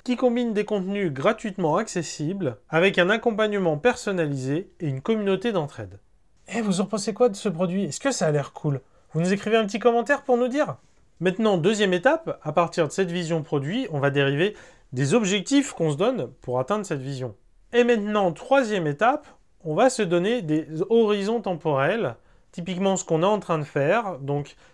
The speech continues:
qui vont être des choses assez petites, qui bougent pas beaucoup, qui sont bien spécifiées, et pour lesquelles potentiellement on n'est pas très flexible sur le périmètre. On va avoir un deuxième horizon à court terme, où là on va aborder des sujets plus larges,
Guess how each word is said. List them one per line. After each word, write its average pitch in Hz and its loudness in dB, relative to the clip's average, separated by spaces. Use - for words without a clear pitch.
qui - -12
vont 143 2
être 147 0
des 147 2
choses 143 0
assez 208 -2
petites, 226 -4
qui 170 -4
bougent 156 -4
pas 226 8
beaucoup, 240 4
qui 190 -8
sont 147 -6
bien 160 0
spécifiées, 226 -6
et 165 -12
pour 170 2
lesquelles 180 2
potentiellement 175 0
on 139 -2
n'est 135 -2
pas 202 2
très 196 -6
flexible 165 -8
sur - -6
le 135 -6
périmètre. 139 -6
On 143 -4
va 151 4
avoir 165 8
un 165 8
deuxième 220 2
horizon 214 0
à - -12
court - -2
terme, 156 2
où 196 2
là 214 8
on 202 6
va 185 10
aborder 196 4
des 185 0
sujets 175 2
plus - -6
larges, 226 4